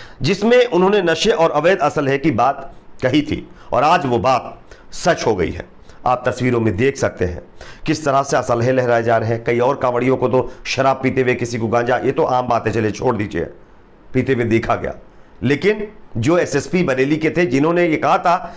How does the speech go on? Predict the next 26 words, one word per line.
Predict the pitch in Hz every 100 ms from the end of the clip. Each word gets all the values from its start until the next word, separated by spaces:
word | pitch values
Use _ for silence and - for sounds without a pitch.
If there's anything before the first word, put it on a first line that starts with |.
| - -
कि |
कांवड़ियों | 147 135 139 170
के | 170
पास | 151 165 151
अवैध | 139 139
हथियार | 127 135 156
भी | 151
थे | 151 156 175 - - -
और | 135 143 156 156 - - - -
वो | 160
फसाद | - 147 156 120
करा | 143 156
सकते | 151 151 135
थे, | 151 156 - - - - - - - -
उसी | 180 185 294
एसएसपी | 262 196 170 135
को | 110 90 - - - - - - - -
स-, | - 170
मतलब | 170 170 170 147
जो | 160
है, | 165 156 - -
अ, | 151
ट्रांसफर | 160 160 131 165
कर | 135
दिया | 104 90
गया, | 90